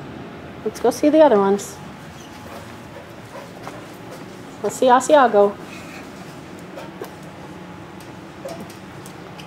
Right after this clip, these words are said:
Asiago is an intact male, larger than Buddy. No initial reactions to him.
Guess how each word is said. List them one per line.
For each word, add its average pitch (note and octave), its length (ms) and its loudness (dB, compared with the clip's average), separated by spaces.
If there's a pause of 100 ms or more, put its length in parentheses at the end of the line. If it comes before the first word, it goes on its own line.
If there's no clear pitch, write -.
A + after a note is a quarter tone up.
(440)
Asiago G#3+ 640 6
is G3 180 4
an F#3+ 180 8
intact G3+ 480 4
male, F#3+ 480 6 (140)
larger F#3 340 2
than G3+ 160 0
Buddy. F#3+ 400 4 (3250)
No G3+ 340 4 (300)
initial G#3+ 380 8
reactions G3+ 760 6
to F#3+ 180 2
him. G3+ 380 2